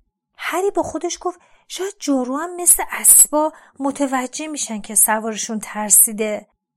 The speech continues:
آخه نویل صداش میلرزید. معلوم بود که اصلاً علاقه به پرواز نداره،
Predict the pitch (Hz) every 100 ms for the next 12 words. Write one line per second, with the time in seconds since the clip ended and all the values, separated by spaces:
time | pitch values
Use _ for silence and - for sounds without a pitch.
0 | - - 359 349 _ _ 277 285 294 330
1 | 320 339 339 - - - 247 277 269 269
2 | 262 262 247 214 214 196 196 208 - _
3 | _ _ _ 247 247 247 226 220 233 254
4 | 226 220 - - 226 220 _ _ - -
5 | - - 247 240 233 233 277 302 294 -
6 | 220 220 233 247 254 262 262 285